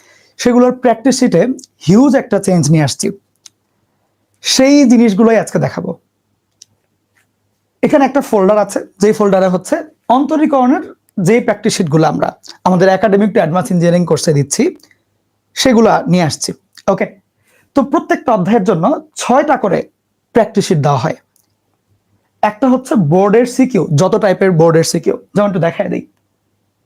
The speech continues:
মানে এটা একটা টেস্ট পেপারের মতো কাজ করবে। ওকে, যেমন ধরো একদম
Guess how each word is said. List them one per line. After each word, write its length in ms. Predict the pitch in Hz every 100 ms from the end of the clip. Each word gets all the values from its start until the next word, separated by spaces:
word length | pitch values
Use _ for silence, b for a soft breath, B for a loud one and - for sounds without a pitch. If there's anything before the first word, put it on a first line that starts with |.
| _ _ _ _ -
মানে 120 | 208 254
এটা 100 | 302
একটা 120 | 294 294
টেস্ট 180 | 233 254
পেপারের 280 | 240 277 262
মতো 120 | 247 202
কাজ 100 | - -
করবে। 200 | 175 - - _ -
ওকে, 160 | 208 185 - 220
যেমন 180 | 220 247 220
ধরো 140 | 208 190
একদম 180 | 170